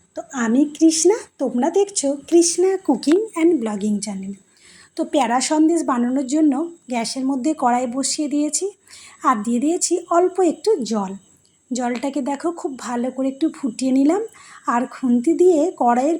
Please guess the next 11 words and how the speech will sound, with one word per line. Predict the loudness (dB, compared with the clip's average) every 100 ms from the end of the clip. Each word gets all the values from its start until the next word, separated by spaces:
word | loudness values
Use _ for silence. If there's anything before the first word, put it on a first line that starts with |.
| -6
পুরো | -2 0 0 -2
চারি | -2 -2
সাইডে | -4 -6 -4 -2
লাগিয়ে | -2 -4 -4 -4
নিয়েছি। | -4 -6 -6 -8 -12 _ _ -20 _ -8
এবার | -4 -2 -4
এখানে | 0 2
আমি | 2 0
এক | -6 -8
কিলো | -2 0 0
দুধ | -2